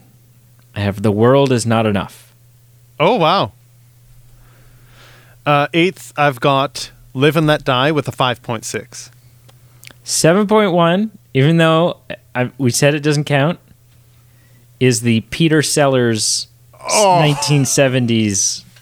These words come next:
Speaker 1: Casino Royale.
Speaker 2: Ah. Oh, boy. Seventh place, at five and three quarters, I've got Tomorrow Never Dies.
Speaker 1: Oh, so close, with a seven point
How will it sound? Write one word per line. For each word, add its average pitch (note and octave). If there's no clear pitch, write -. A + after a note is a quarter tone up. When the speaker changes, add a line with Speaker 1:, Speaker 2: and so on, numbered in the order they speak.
Speaker 1:
Casino A2+
Royale. C3
Speaker 2:
Ah. -
Oh, C3+
boy. G2
Seventh D#3
place, G2
at B2+
five D3+
and D#3
three D#3+
quarters, C#3
I've A#2+
got A#2+
Tomorrow A#2
Never G#2+
Dies. G2+
Speaker 1:
Oh, A#3+
so G3+
close, F#3
with D3
a D3
seven F3
point E3+